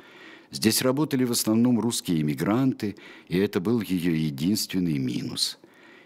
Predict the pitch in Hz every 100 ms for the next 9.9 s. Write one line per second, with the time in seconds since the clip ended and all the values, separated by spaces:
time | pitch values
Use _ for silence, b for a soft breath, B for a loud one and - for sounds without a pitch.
0 | B 92 98 120 - - 110 127 131 113
1 | 101 73 - 71 69 - 120 - - -
2 | 117 120 - 110 - B B - - 127
3 | - 104 - 92 95 92 110 - 120 101
4 | 104 107 104 95 90 82 78 82 85 -
5 | 80 73 71 - 73 64 - - - B
6 | B B B B B - 85 87 95 95
7 | 107 95 - 80 78 - 80 78 95 101
8 | - 78 87 82 80 78 - 95 95 85
9 | 76 80 - 73 71 60 60 58 58